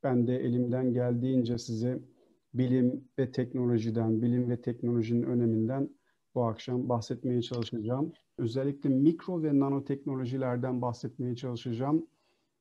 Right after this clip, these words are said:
Son zamanlarda yapılan yayınlar, yani iki bin on sekiz, iki bin on dokuz, iki bin yirmi, son yıllarda yapılan işlerden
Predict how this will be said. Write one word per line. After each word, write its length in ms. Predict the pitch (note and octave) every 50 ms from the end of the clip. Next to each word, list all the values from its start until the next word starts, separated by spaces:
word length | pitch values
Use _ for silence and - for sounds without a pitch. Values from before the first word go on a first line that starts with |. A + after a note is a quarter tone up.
| _ _ _ _
Son 360 | _ - - F3 E3+ F3 E3+
zamanlarda 720 | D#3+ C#3+ D#3 D3 D3 D3 C#3+ C#3+ C#3 C#3 C3+ C3+ C3 C#3
yapılan 380 | C#3 C3+ B2+ C3 C3+ C3 C3 C3
yayınlar, 520 | C3 B2 C3 B2+ A#2+ A#2+ A#2+ A#2+ A#2+ A2+
yani 340 | A2 A#2 B2 B2 B2 A#2+ B2
iki 200 | A#2+ A#2+ D3 C3
bin 80 | B2+ B2
on 140 | B2+ B2+ B2+
sekiz, 380 | B2 - C3 A2+ - A2+ A2+
iki 180 | A#2+ A#2 - B2
bin 80 | B2
on 200 | B2+ B2 B2 B2+
dokuz, 320 | B2 B2 A#2+ - C3+ A2+ A2
iki 200 | - C3 A#2+ A#2+
bin 100 | B2+ B2
yirmi, 500 | B2 A#2+ B2 B2+ B2 B2 B2+ B2 A#2+ A2+
son 240 | A#2 - D3+ D3 C#3
yıllarda 540 | C3+ B2+ B2+ A#2+ A#2+ B2 B2 B2 A#2 B2+
yapılan 360 | B2 B2 A#2+ - C3 C3 B2+ B2
işlerden 720 | A#2+ A#2+ - - A#2+ A2+ A2+ A2 C3 C3+ C#3 C#3 -